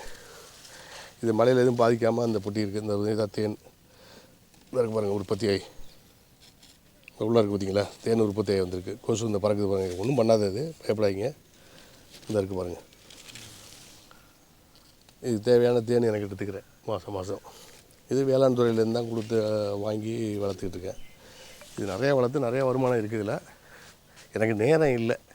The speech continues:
நேரம் இருந்தா இன்னும் நிறையா செய்யலாம். அஹ், செய்யணும்னு ஆசை இருக்கு, பண்ணிக்கிட்டு தான் இருக்கேன். இப்ப தேவையான, எனக்கு தேவையான தேனை இதுலேருந்து எடுத்துக்கிறேன். அது மாதிரி தென்னங்கன்று உற்பத்தி.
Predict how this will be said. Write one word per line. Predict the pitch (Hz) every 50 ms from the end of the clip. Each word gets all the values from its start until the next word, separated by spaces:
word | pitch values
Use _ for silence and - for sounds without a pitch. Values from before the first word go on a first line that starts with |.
| _ - _ _ _ _ -
நேரம் | 113 123 131
இருந்தா | 123 117 127 139
இன்னும் | 135 131 131 123 120
நிறையா | 110 104 117 127 120
செய்யலாம். | 110 113 110 110 110 104 104 - - - - - - -
அஹ், | 98 101 98 95
செய்யணும்னு | 104 113 120 135
ஆசை | 123 120 117 127
இருக்கு, | 127 117 139 139
பண்ணிக்கிட்டு | - 110 117 131 135 127 123 120
தான் | 110
இருக்கேன். | 110 107 - - - - - - - - - -
இப்ப | - 117 113 113
தேவையான, | 110 139 156 165 165 156 147 139
எனக்கு | 123 120 131 131 135
தேவையான | 131 131 131 123 120
தேனை | 113 117 113 123 127
இதுலேருந்து | 110 101 98 95 90
எடுத்துக்கிறேன். | 87 85 92 85 - - _ - - _ - - - - - - - - - - - - - - _ - - -
அது | 120 117
மாதிரி | 123 123 110
தென்னங்கன்று | - 127 131 147 151 147 135 123 113 104 104
உற்பத்தி. | 101 95 107 101 95 - -